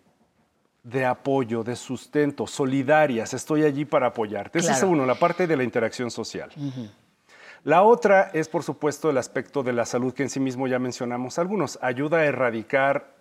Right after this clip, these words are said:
Speaker 1: eh, cuestiones emocionales. Pero también, si yo me siento mal, estoy en mi casa, fíjate,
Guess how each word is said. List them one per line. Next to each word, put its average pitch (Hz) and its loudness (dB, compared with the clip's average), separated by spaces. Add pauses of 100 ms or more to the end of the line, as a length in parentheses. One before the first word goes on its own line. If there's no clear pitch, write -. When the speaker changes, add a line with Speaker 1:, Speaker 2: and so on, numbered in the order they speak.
(200)
Speaker 1:
eh, 113 -6
cuestiones 135 -4
emocionales. 117 -6 (240)
Pero 180 2
también, 214 4 (260)
si 143 -4
yo 160 4
me 220 4
siento 202 2
mal, 175 4
estoy 180 2
en 220 4
mi 208 4
casa, 147 4
fíjate, 160 0